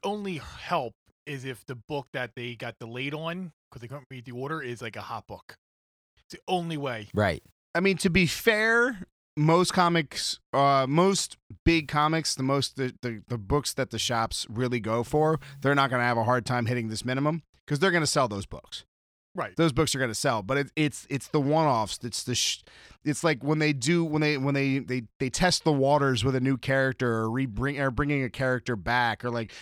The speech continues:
Speaker 3: when Green Lantern has three different Green Lantern books and then the Green Lantern Corps with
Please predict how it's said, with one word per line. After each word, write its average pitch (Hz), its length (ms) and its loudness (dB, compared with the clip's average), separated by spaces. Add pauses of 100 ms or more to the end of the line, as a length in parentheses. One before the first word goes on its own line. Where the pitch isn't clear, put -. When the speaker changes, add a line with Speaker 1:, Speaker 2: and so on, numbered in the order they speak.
(100)
Speaker 3:
when 139 220 0
Green 151 280 2
Lantern 143 360 2
has 127 320 -2
three 147 340 2
different 139 340 2
Green 135 180 0
Lantern 127 320 0
books 110 320 -2
and 113 120 -4
then 113 120 -6
the 113 80 -6
Green 135 200 -4
Lantern 127 280 -4
Corps 127 400 2
with 107 260 -4